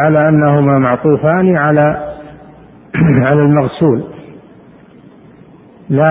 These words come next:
على الممسوح. وهذا خلافاً لمذهب الرافضة الذين، الذين يمسحون على الرجلين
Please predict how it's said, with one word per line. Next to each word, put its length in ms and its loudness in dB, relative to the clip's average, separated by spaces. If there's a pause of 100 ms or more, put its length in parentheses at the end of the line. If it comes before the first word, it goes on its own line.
على 120 2
الممسوح. 840 0 (2000)
وهذا 380 0
خلافاً 500 0
لمذهب 680 2
الرافضة 600 0 (1700)
الذين، 520 2 (1900)
الذين 440 4
يمسحون 720 0
على 200 0
الرجلين 580 2